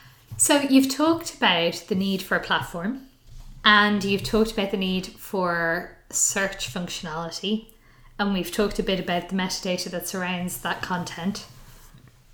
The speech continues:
What I haven't heard you mention when you're describing your ideal system is any kind of peer review or quality control.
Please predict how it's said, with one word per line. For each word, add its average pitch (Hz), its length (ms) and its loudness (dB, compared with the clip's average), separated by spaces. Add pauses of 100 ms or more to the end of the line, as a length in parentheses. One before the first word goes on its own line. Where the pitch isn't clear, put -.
(320)
What 247 160 6
I 220 60 8
haven't 233 300 2
heard 269 260 2
you 240 100 4
mention 220 640 0
when 180 160 0
you're 175 120 -2
describing 185 680 -2
your 165 200 -4
ideal 170 300 -4
system 170 560 -6
is 180 280 -6
any 214 260 0
kind 196 340 0
of 180 120 -6
peer 185 220 0
review 170 360 0
or 170 80 -4
quality 170 420 -6
control. 175 440 -8